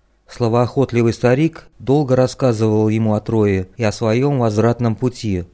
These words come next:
но ничего не знал об Одиссее, так как уехал раньше него.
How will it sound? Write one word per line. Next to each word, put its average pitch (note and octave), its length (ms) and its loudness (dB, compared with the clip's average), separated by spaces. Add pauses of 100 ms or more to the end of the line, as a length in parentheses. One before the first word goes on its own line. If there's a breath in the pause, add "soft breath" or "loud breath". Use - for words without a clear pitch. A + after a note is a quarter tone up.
но A2 100 0
ничего B2+ 480 0
не C#3+ 140 2
знал B2+ 260 0
об A2 220 -2
Одиссее, G2+ 760 -4 (160)
так B2+ 180 -2
как - 220 -6
уехал B2 460 2
раньше B2+ 340 0
него. G#2+ 500 -2